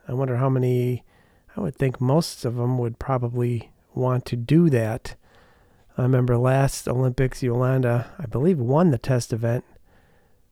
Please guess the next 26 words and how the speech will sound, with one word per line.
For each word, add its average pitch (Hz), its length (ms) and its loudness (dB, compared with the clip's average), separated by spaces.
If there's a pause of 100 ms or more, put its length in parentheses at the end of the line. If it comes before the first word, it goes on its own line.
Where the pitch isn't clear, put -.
(100)
and 120 140 0
then 120 160 0
went 131 160 2
out 131 300 0
and 123 260 -2
won 135 220 2
the 131 100 4
Olympics. 151 500 0
So 123 680 -2 (400)
maybe 127 260 0
there's 123 220 0
something 120 600 0 (320)
to 165 180 2
that. 123 420 -2 (840)
Uh, 127 60 -6
I 123 420 -4
haven't 131 280 -2
seen 135 160 2
any 147 160 4
announcements 131 560 0
yet 123 120 2
about 120 220 -2
the 117 80 -8
course 135 500 0
or 123 80 -2
anything 127 560 0